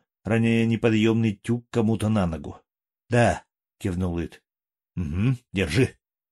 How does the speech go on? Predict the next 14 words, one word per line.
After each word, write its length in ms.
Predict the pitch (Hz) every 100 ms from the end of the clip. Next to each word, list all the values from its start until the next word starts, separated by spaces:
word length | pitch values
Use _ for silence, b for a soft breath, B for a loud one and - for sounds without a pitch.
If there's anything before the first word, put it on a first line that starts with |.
| _ -
Врач 300 | 104 131 -
сунул 360 | - 123 135
что-то 340 | - 123 113 131
Иту 360 | - 113 131
в 80 | 113
руку. 420 | 101 87 92 - _ _ _
«Свет 300 | - 127 113
держи, 380 | 87 90 82 78 _
выше». 360 | 143 127 90 - _ _ _ _ _ _ _ _ _
В 100 | -
тюке 460 | - 117 160 165 135 120
оказался 680 | 117 120 123 127 - 123 117
комплект 500 | 113 110 107 110 -
поддержки, 720 | 117 104 123 95 - - 76